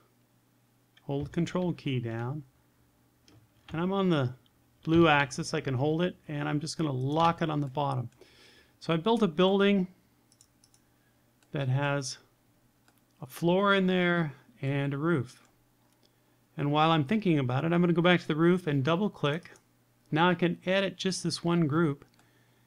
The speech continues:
and I'm gonna use this offset tool again on the roof and go in about six inches.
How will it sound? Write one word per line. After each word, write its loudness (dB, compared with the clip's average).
and -4
I'm 2
gonna 4
use 4
this -2
offset 0
tool -4
again -2
on 0
the 2
roof 2
and 2
go 4
in 6
about 2
six -6
inches. -4